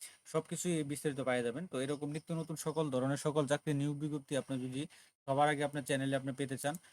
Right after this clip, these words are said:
তো আমাদের এই যে All Jobs News এইচডি চ্যানেলটি সাবস্ক্রাইবের পাশাপাশি নোটিফিকেশন বেল আইকনটি on করে দিন এবং আমাদের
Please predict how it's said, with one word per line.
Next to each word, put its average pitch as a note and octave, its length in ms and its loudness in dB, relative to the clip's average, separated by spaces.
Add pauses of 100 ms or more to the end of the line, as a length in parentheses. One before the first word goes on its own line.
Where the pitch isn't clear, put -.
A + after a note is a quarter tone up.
(240)
তো C#3 60 0
আমাদের C3+ 340 2
এই C#3+ 60 0
যে C#3+ 100 0
All D#3 420 0 (240)
Jobs C#3 440 0
News D3 380 0
এইচডি C#3+ 280 -2
চ্যানেলটি C3 480 -2 (960)
সাবস্ক্রাইবের C#3 460 2
পাশাপাশি C#3 600 -2 (140)
নোটিফিকেশন C#3 800 0
বেল C3 140 6
আইকনটি C3+ 300 6
on C3 180 6
করে B2+ 200 0
দিন D3 280 -4
এবং B2+ 260 -4
আমাদের B2+ 300 -4